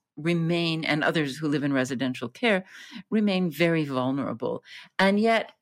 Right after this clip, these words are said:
for political reasons, seemingly, the government has said, "No, you don't really need to, uh, mask any longer." This is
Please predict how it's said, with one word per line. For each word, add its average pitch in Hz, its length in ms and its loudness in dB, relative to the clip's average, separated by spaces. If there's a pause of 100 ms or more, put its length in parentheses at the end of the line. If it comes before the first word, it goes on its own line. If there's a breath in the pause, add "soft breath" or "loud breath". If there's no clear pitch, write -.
(260)
for 202 220 0
political 233 640 2
reasons, 143 480 0
seemingly, 120 680 0
the 170 120 0
government 170 420 2
has 143 240 0
said, 143 240 0
"No, 185 420 2 (240 loud breath)
you 196 140 0
don't 185 320 4
really 156 320 2
need 143 400 0
to, 139 560 0
uh, 117 380 2
mask 196 520 2
any 139 220 0
longer." 123 520 -2 (800 soft breath)
This 277 240 0
is 381 200 0